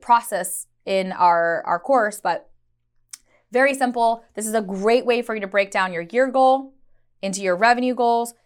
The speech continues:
into your project goals, and just saying, "Okay, that's what I gotta do." And the most important thing is this parking lot board. It's, I'm not saying no, I'm just saying not right now,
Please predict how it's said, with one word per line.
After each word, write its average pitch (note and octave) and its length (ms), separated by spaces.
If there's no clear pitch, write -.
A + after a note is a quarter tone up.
into F#3 220
your E3+ 100
project A#3+ 540
goals, A3 460
and G3 220
just G#3 440
saying, G#3 380
"Okay, C4 320
that's A#3 180
what A#3+ 80
I A#3 40
gotta G#3+ 180
do." F#3+ 300
And A3 120
the A3+ 60
most B3+ 220
important C#4 340
thing B3+ 220
is A3 180
this G#3 140
parking B3 320
lot G#3 160
board. E3 280
It's, G3 160
I'm A#3 180
not C4+ 220
saying C4 220
no, A#3+ 220
I'm G3+ 120
just G3+ 140
saying G#3 160
not G3+ 220
right F#3 120
now, D#3 320